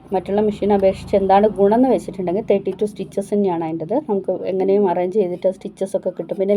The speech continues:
ലോക്കിലാണെങ്കിലും ഒരു മൂന്നാല് ടൈപ്പ് ലോക്ക് ചെയ്യാൻ വേണ്ടിയിട്ട് പറ്റും. ബട്ടൺ ഹോൾ ഒറ്റ സ്റ്റെപ്പിൽ ചെയ്യാൻ വേണ്ടിയിട്ട് പറ്റും.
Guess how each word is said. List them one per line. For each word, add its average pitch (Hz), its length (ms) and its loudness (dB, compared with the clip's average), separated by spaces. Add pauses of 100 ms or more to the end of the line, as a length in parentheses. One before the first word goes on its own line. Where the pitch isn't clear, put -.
ലോക്കിലാണെങ്കിലും 202 800 4 (720)
ഒരു 233 160 0
മൂന്നാല് 233 420 6
ടൈപ്പ് 190 320 2
ലോക്ക് 185 240 4
ചെയ്യാൻ 175 280 2
വേണ്ടിയിട്ട് 165 360 -4
പറ്റും. 175 320 -2
ബട്ടൺ 175 380 0
ഹോൾ 190 180 2 (140)
ഒറ്റ 170 240 0
സ്റ്റെപ്പിൽ 175 420 -2
ചെയ്യാൻ 165 300 -6
വേണ്ടിയിട്ട് 165 520 -10
പറ്റും. 165 240 -4